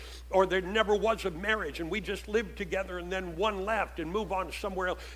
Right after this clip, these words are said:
if you grew up in that, you can claim, "Well, I am dysfunctional because I never learned to do it another way.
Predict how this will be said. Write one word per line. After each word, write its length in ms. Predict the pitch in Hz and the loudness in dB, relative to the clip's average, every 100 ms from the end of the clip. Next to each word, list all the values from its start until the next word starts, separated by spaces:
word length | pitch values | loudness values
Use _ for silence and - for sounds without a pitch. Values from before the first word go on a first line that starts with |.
| - | 2
if 180 | 208 | 2
you 200 | 185 311 | 4 2
grew 260 | 208 262 277 | 2 0 2
up 160 | 277 269 | 2 0
in 100 | 185 | 2
that, 260 | 190 185 | 2 0
you 180 | 180 277 | 0 0
can 260 | - 226 220 | 2 -2 -2
claim, 420 | - 247 208 196 | -2 0 0 0
"Well, 240 | 226 233 | 2 2
I 220 | 214 220 | 6 6
am 200 | 262 208 | 6 2
dysfunctional 880 | 185 214 - - 294 240 - 165 165 - - - | 0 -2 -2 0 2 2 0 2 2 0 -12 -4
because 340 | 170 202 214 - | -2 2 2 2
I 140 | 170 | 0
never 480 | 170 180 226 220 226 | 0 0 0 2 0
learned 540 | 190 254 233 160 151 | 2 2 2 0 -4
to 80 | 165 | -6
do 220 | 165 208 | -4 -2
it 100 | 180 - | -2 0
another 400 | 160 165 175 165 | 0 2 2 2
way. 260 | 160 185 | 0 0